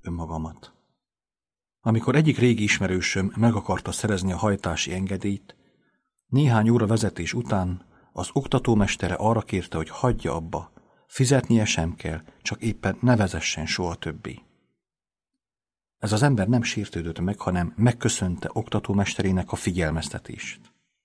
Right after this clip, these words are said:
Más téren nagy képességei vannak, de az autóvezetés, úgymond, nincs a vérében.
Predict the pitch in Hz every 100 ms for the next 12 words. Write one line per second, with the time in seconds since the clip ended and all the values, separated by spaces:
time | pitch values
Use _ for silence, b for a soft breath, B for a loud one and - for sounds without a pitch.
0 | _ _ _ _ _ _ _ _ _ -
1 | 120 131 - 135 139 135 - 131 - 95
2 | 92 - - 87 85 82 80 80 - -
3 | _ _ _ _ _ - 160 165 165 -
4 | 143 151 127 110 104 - - - - -
5 | 110 95 87 95 - - 95 85 82 80
6 | 80 82 -